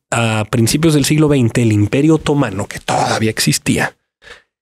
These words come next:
establecía una política de leva para reclutar a jóvenes, particularmente palestinos, de lo que en ese momento eran las provincias del Imperio Otomano, para participar en la guerra.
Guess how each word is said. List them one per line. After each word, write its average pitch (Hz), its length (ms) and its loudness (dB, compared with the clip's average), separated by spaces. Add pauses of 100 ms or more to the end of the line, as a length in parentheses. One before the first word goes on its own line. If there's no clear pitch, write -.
(440)
establecía 165 500 0
una 214 140 2
política 175 440 0
de 139 120 0
leva 147 440 2 (600)
para 123 240 -2
reclutar 127 580 0
a 165 80 -4
jóvenes, 147 600 0
particularmente 131 1000 -2
palestinos, 135 640 0
de 117 60 0
lo 95 100 -2
que - 160 -6
en - 80 -2
ese - 180 -2
momento 110 300 0
eran 110 80 0
las 104 100 -4
provincias 127 580 0
del 117 140 -4
Imperio 117 320 0
Otomano, 120 460 0 (440)
para 107 200 -6
participar - 500 -4
en 107 120 2
la 127 80 0
guerra. - 420 -2